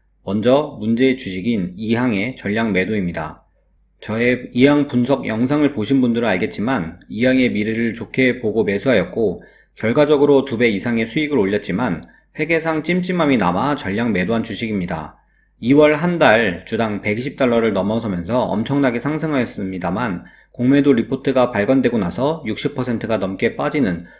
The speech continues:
롤러코스터급 변동성을 보여준 주식입니다. 여전히 개인적으로 이항 기업 자체는 중국 내에서 성공할 것으로 보고 있으나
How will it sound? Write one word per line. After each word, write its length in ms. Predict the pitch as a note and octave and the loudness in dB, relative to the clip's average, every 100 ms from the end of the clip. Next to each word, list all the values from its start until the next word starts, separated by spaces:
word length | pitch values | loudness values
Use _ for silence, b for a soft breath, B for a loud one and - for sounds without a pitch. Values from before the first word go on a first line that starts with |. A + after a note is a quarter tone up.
| _ | _
롤러코스터급 880 | A2+ B2+ C#3+ D3 D3 C3 - C#3+ D3 | 0 4 4 2 0 -2 0 0 0
변동성을 600 | G#2 G#2 A2+ G#2+ G#2 A#2+ | -2 -2 -4 -4 -4 -2
보여준 320 | A2 G#2 A2+ A#2 | 0 0 0 -2
주식입니다. 760 | G#2 B2 A#2 F#2 F2 E2 - b b b b - | -4 -4 -2 -2 -4 -6 -12 b b b b -4
여전히 380 | A#2 D3 D#3+ D3+ | 2 2 2 0
개인적으로 840 | A2+ C#3+ D3 A2+ G2 A#2 F#2 F2+ | 2 2 4 2 2 0 0 -4
이항 360 | G#2+ A#2 C#3+ C#3 | -6 -2 0 0
기업 300 | A#2+ A2+ - | 0 -2 -2
자체는 520 | F#2+ - C#3+ F#2+ F2 | -8 -2 0 0 -4
중국 320 | - A#2 C3 | -6 -2 0
내에서 320 | A#2 G2 A2+ | 0 0 -4
성공할 420 | A#2+ D#3 D#3+ D#3 | -4 -4 -2 -2
것으로 320 | D3 A#2+ - - | 0 -2 -2 -4
보고 220 | A2 A#2 | -2 -2
있으나 420 | - A2 E2+ F2 | -2 -4 -4 -6